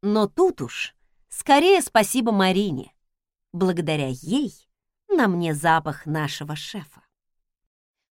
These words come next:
В иерархии модифицированных носороги стоят всё же выше волков, хотя и среди последних есть те,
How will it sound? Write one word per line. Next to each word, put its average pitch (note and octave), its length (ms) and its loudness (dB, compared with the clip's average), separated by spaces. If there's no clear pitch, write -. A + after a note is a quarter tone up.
В F3+ 140 0
иерархии D#4 560 2
модифицированных A3+ 1040 -4
носороги C#4 600 4
стоят C4+ 520 4
всё - 280 -2
же D4+ 160 -2
выше C4+ 440 4
волков, C3 500 -6
хотя D4+ 440 2
и D4+ 160 -2
среди D4+ 340 0
последних A#3 720 0
есть C3+ 360 -12
те, C4+ 280 -2